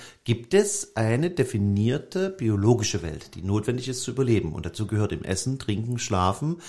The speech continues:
Dach über dem Kopf, Sicherheit und Wärme, soziale Wärme, sozialer Kontakt. Und, äh, das sprichst du jetzt gerade an in diesem Fall, ne? Dass man wirklich, äh, schaut, äh, prüfe immer wieder, kontrolliere für dich immer wieder, ist es diese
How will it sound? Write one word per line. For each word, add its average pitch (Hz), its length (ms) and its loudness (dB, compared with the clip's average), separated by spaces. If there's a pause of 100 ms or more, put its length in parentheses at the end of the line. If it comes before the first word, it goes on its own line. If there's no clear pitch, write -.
(160)
Dach 113 160 4
über 127 160 2
dem 135 80 0
Kopf, 170 340 -4
Sicherheit 131 540 -2 (220)
und 175 180 2
Wärme, 104 320 4
soziale 117 440 0
Wärme, 85 400 -2
sozialer 98 360 -6
Kontakt. 101 480 -6 (540)
Und, 107 240 2
äh, 95 280 2
das 110 180 -2
sprichst - 260 -4
du 139 40 0
jetzt 135 180 -2
gerade 123 220 -2
an 90 140 -4
in 85 80 -4
diesem 80 220 -10
Fall, - 340 -10
ne? 143 140 -4
Dass - 160 -8
man 110 160 0
wirklich, 131 380 -2
äh, 117 140 0
schaut, 113 440 2 (480)
äh, 110 260 4
prüfe 175 680 0
immer 156 340 2
wieder, 165 720 0
kontrolliere 120 500 -2
für 143 140 -6
dich 135 160 -4
immer 135 220 0
wieder, 127 320 -2 (260)
ist 123 260 -2
es - 320 -2
diese 131 380 -2